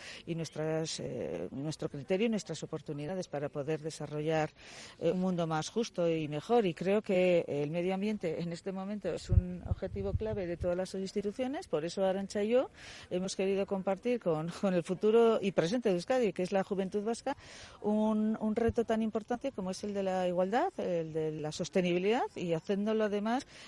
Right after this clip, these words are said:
eh, con los, con los jóvenes y con las jóvenes, ¿no? Que son los que van a tener que, que, que tirar para adelante para poder, eh, construir ese mundo,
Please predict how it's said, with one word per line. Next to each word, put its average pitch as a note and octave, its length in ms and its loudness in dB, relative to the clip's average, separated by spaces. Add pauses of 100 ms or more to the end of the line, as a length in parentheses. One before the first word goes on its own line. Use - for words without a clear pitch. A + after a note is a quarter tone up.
eh, E3 180 2
con D#3+ 160 2
los, D#3 320 -2
con E3 160 0
los D3+ 120 -2
jóvenes A3+ 500 0
y F#3 80 0
con E3 100 2
las D#3 400 -2
jóvenes, F3 420 0
¿no? A3+ 180 -2
Que E3 140 -2
son F#3+ 260 -2
los G3 160 -4
que F3 240 4
van F3+ 200 2
a G3 60 2
tener G3+ 320 2
que, E3 340 2 (580)
que, F3+ 640 10
que E3+ 220 0
tirar F#3+ 300 4
para G3 180 8
adelante G#3+ 320 4
para D#3 240 2
poder, F3 480 4
eh, D#3 260 2
construir F#3 460 0
ese G3 380 0
mundo, A3+ 440 0